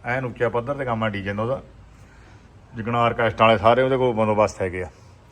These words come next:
ਵੀ ਪਰ ਇਹਨੂੰ ਖੋਲ੍ਹਣ ਨੂੰ ਵੀ ਬਹੁਤ ਟਾਈਮ ਲੱਗਾ, ਸਮਾਨ ਹੀ ਬਹੁਤ ਹੈ ਇਹਦਾ।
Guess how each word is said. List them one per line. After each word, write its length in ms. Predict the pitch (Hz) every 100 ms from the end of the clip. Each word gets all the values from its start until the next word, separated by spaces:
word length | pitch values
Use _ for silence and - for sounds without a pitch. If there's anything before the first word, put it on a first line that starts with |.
| - - - - - - - - -
ਵੀ 240 | 101 101 101
ਪਰ 180 | 113 117
ਇਹਨੂੰ 200 | 160 131
ਖੋਲ੍ਹਣ 200 | 151 170
ਨੂੰ 100 | 165
ਵੀ 60 |
ਬਹੁਤ 260 | 147 120 123
ਟਾਈਮ 200 | 120 120
ਲੱਗਾ, 220 | 117 143
ਸਮਾਨ 300 | 120 120 123
ਹੀ 60 | 131
ਬਹੁਤ 300 | 123 104 117
ਹੈ 60 |
ਇਹਦਾ। 160 | 120